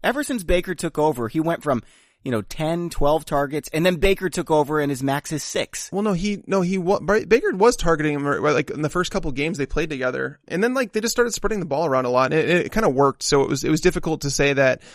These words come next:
Speaker 2: it, but Njoku was dealing with injuries too. He had, like, a knee and a back injury before their bye week. Um, he's, he's reportedly healthy now, but I, I just think it's, it's gonna take some time. They have, they have a new offense there. They need, they need an entire offseason, like, to learn a new offense. And I think David Njoku is, like, one of the best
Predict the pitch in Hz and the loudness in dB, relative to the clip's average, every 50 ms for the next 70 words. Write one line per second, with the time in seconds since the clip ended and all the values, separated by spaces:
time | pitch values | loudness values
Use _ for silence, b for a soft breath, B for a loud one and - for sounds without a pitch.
0 | B B B - 160 - 175 165 147 160 165 156 170 208 233 - 196 165 156 131 | B B B 2 2 4 2 -2 -2 -2 0 4 4 4 4 6 6 4 4 6
1 | 147 160 151 143 139 131 156 156 - 135 127 123 - - 139 131 127 127 131 127 | 4 4 4 4 4 2 2 2 0 0 -4 -6 -6 -4 -4 -2 0 0 0 2
2 | 123 127 127 131 131 147 165 170 165 147 127 123 135 139 147 - 147 147 147 135 | 2 0 0 -2 -2 -2 -2 0 0 0 0 2 2 2 2 2 -2 -4 -2 -2
3 | 147 151 151 127 131 - - 139 131 127 113 107 110 131 139 143 160 170 170 - | -2 -2 -2 -2 -4 -2 0 0 0 2 2 0 0 0 0 0 -2 -2 -4 -6
4 | - B B B B B B B - 135 131 131 139 147 139 - - - - 156 | -10 B B B B B B B 2 2 2 2 2 0 -2 -2 -4 -4 -4 -4
5 | 143 156 156 147 196 208 196 160 - 185 151 139 139 139 151 147 147 139 131 135 | -4 -4 -2 0 2 2 2 2 0 0 2 0 0 0 -2 -2 0 0 0 0
6 | 147 165 170 - - - - 151 139 139 139 - - 170 - - - 233 233 214 | 0 -2 -4 -8 -14 -14 -6 -2 0 0 2 2 2 0 2 2 2 0 0 0
7 | 233 208 190 180 - - - - - 151 - 180 147 - 156 147 - 151 131 - | -2 0 0 -2 -2 -4 -6 -6 -4 -4 -2 -2 -2 -2 -2 -4 -4 -4 -4 -2
8 | 139 135 139 139 143 156 170 160 - - 151 165 160 156 143 147 139 131 131 135 | -2 -2 -2 0 0 0 0 0 0 2 4 4 4 4 4 4 4 6 4 4
9 | - 143 139 139 - - 139 139 135 135 131 131 B B B B B B 160 156 | 4 2 -2 -2 -2 0 2 2 2 2 2 0 B B B B B B 0 0
10 | 156 101 139 165 170 185 196 175 160 151 - 147 143 135 127 - 127 127 - - | 0 0 2 2 4 4 4 2 2 0 2 2 2 2 4 2 2 0 0 -2
11 | 139 123 135 127 123 - - 139 - - 139 127 135 127 127 123 127 127 117 113 | -4 -4 -4 -6 -6 -6 -6 -6 -4 -4 -2 0 0 0 0 0 0 0 0 0
12 | 117 131 - 135 139 139 - 147 135 131 - 147 131 - 135 135 127 139 131 131 | 0 0 -2 -2 -2 -2 -2 -2 -4 -2 -2 -4 -2 0 0 0 0 0 -2 -4
13 | 123 127 131 120 131 - 165 165 156 131 143 131 123 - 143 131 127 117 - - | -2 0 0 2 2 2 2 2 2 2 0 -2 -2 -2 -2 -2 -2 -2 0 2
14 | 139 131 139 - - - | 2 2 2 0 -4 -6